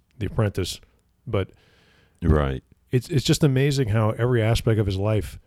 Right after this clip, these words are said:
Speaker 1: if they were doing that at Bedminster, like, you don't just, you don't just set up an operation like that on your own. Like, they were told to do that.
Speaker 2: Can we disclaim, can we just say no, that that's not California's fault for The Apprentice and that's New York's fault?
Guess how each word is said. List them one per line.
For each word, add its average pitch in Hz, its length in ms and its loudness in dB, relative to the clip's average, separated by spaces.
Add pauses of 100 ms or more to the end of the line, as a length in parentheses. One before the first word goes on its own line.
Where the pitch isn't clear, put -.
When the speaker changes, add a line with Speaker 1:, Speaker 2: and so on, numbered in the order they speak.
(540)
Speaker 1:
if 123 100 -2
they 165 120 4
were 220 80 2
doing 185 220 0
that 151 140 4
at 98 100 -4
Bedminster, 113 460 2
like, 104 180 0
you 131 60 4
don't 143 180 6
just, - 320 2 (520)
you 120 80 -6
don't 127 160 4
just - 200 4
set 113 160 4
up 110 100 2
an 110 80 2
operation 107 560 0
like 107 200 0
that 117 280 0
on 110 140 -2
your 98 140 0
own. 107 160 2
Like, 98 220 -2 (460)
they 117 140 2
were 110 120 4
told 127 280 4
to 101 80 0
do 95 160 0
that. 87 200 -2 (760)
Speaker 2:
Can 131 200 -2
we 170 80 -2
disclaim, 82 920 -2 (120)
can 117 200 -6
we 139 120 -4
just 101 320 -8
say 78 180 -4
no, 73 640 -6
that 71 240 -2
that's 67 260 -4
not 69 160 -6
California's 67 640 -6
fault 64 320 -6
for - 140 -8
The 64 140 -4
Apprentice 69 560 -10
and 69 100 -8
that's 65 320 -4
New 71 160 -4
York's 64 540 -6
fault? - 300 -8